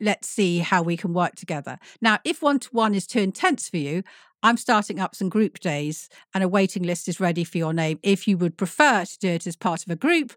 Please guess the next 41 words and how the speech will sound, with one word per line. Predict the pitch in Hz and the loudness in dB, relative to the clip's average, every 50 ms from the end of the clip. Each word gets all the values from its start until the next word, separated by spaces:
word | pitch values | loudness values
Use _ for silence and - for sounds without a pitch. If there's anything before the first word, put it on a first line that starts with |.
| _ _ _ | _ _ _
rather | - 247 254 247 226 233 226 | 2 4 4 4 4 2 0
than | 220 202 | -2 0
having | - 220 208 202 196 190 | 0 0 0 0 -2 -4
yourself | 180 180 - 208 185 175 - | -4 -2 0 0 0 0 -2
in | 196 | -4
the | 175 170 | -6 -8
spotlight | - - 262 247 - - 170 151 156 156 - - | -2 0 2 2 2 0 -4 -6 -6 -6 -6 -4
when | 180 175 170 170 - - | -2 0 0 -2 -4 -8
a | - - | -12 -8
strategy | - - 262 262 - - - - | 0 0 0 0 0 -4 -12 -8
day | - 165 160 165 160 | -6 -4 -4 -4 -6
is | 165 | -6
just | - 202 - - | -8 -10 -6 -2
about | 277 302 - - | -4 -4 -4 -4
you | 349 269 294 294 240 190 156 135 131 139 - - - - _ _ _ _ | -2 0 2 4 4 4 2 0 -4 -8 -14 -18 -20 -20 _ _ _ _
and | 339 349 294 254 | 0 2 4 2
your | 220 | 2
business | 185 196 170 160 - - 160 156 156 - - _ _ _ _ | 0 0 -2 -4 -4 -6 -6 -6 -8 -10 -16 _ _ _ _
for | _ - 247 233 214 | _ 2 2 2 4
around | 196 208 185 180 165 | 4 4 2 2 2
about | 175 175 151 - - | -4 -8 -8 -8 -8
six | - 180 147 - - | -8 -8 -8 -6 -6
hours, | 170 151 143 123 - 101 135 - - - _ | -4 -4 -4 -6 -8 -10 -14 -16 -20 -8 _
which | 226 247 - | -6 -6 -2
can | - 294 262 233 | 0 0 0 0
be | 214 190 | 0 -4
too | - - 180 139 | -4 -6 -6 -6
much | - - - - - | -6 -10 -16 -14 -14
for | - | -14
some | - - 131 117 120 | -10 -10 -10 -10 -10
people. | - - 113 - - - - - _ _ _ _ _ _ _ _ | -12 -12 -14 -14 -16 -18 -20 -20 _ _ _ _ _ _ _ _
So | _ - 269 | _ 0 2
snagging | 277 - - 359 370 392 - 302 202 165 | 2 2 2 2 0 2 2 0 -2 -2
lists. | 143 135 - - - - - - - - _ _ _ _ _ _ _ _ | -4 -6 -10 -14 -16 -14 -14 -14 -16 -18 _ _ _ _ _ _ _ _
I | 254 302 359 302 | 4 4 4 4
think | - - - 233 196 175 170 - - - _ _ _ | 0 -2 -2 -2 -2 -2 -2 -6 -12 -20 _ _ _
they | 190 202 202 | -2 0 2
are | 190 185 190 190 | 4 4 2 2
a | 190 | 0
great | - 214 220 240 262 247 - | 0 0 0 0 0 0 -2
idea | 277 269 277 269 240 254 233 156 107 202 107 - | -4 -4 -4 0 2 2 2 2 0 -6 -14 -18